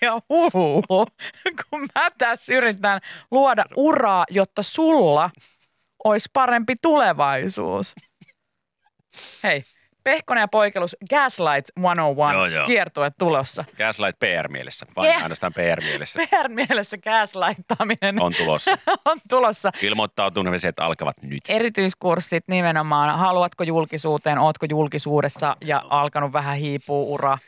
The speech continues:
Speaker 1: Come on.
Speaker 2: Ei.
Speaker 1: Meillä on, meillä on, meillä on monta hommaa tossa, tossa tota noin niin, meillä on mittava C V näistä.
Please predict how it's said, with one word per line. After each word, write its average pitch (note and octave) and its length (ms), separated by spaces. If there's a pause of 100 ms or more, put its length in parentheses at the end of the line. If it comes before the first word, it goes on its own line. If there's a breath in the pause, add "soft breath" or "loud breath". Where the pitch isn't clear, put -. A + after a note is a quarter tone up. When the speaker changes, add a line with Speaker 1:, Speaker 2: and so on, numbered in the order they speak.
(1400 loud breath)
Speaker 1:
Come G3 220
on. D3+ 240 (160)
Speaker 2:
Ei. C#3+ 80
Speaker 1:
Meillä F#3+ 260
on, E3 120 (440)
meillä G#3+ 280
on, F3+ 80
meillä A#3+ 200
on G#3+ 160
monta B3 440
hommaa F#3+ 400
tossa, D#3+ 460 (200)
tossa E3 300
tota D#3+ 300
noin D3+ 260
niin, D3+ 280
meillä E3+ 260
on E3 80
mittava E3+ 400
C D3+ 100
V D3+ 400
näistä. D3 460